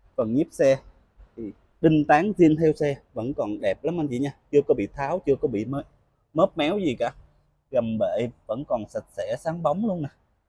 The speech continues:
xương xe vẫn còn zin nguyên bản, rất là đẹp luôn chị nha. Và chiếc Hilux mà bên em hiện đang có là sản xuất hai ngàn hai mươi mốt, chạy được sáu mươi bảy ngàn ki-lô-mét anh chị. Lớp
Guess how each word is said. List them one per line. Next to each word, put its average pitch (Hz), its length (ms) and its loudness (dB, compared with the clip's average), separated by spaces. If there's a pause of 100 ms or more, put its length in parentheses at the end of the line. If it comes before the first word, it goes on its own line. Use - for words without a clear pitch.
(540)
xương 151 340 4 (560)
xe 151 280 6
vẫn 123 280 -2
còn 110 300 -8
zin 151 180 6 (180)
nguyên 139 180 0
bản, 117 240 -2 (880)
rất 220 140 4
là 202 140 8
đẹp 95 220 -2
luôn 143 180 2
chị 117 100 0
nha. 143 140 2 (600)
Và 117 140 0
chiếc - 240 -2
Hilux 311 300 2 (260)
mà 127 120 0
bên 131 160 -2
em 139 220 0
hiện 117 180 -6
đang 131 160 -6
có 135 380 -2
là 110 160 -12 (360)
sản 101 220 -10
xuất 190 140 0 (100)
hai 135 180 -6
ngàn 101 320 -6
hai 131 120 -6
mươi 131 160 0
mốt, 151 240 2 (760)
chạy 98 200 2
được 113 120 -2 (300)
sáu - 200 4
mươi 208 140 4
bảy 101 180 -6
ngàn 139 380 -2
ki-lô-mét 165 380 0
anh 185 160 -2
chị. 123 120 -8 (480)
Lớp 151 140 4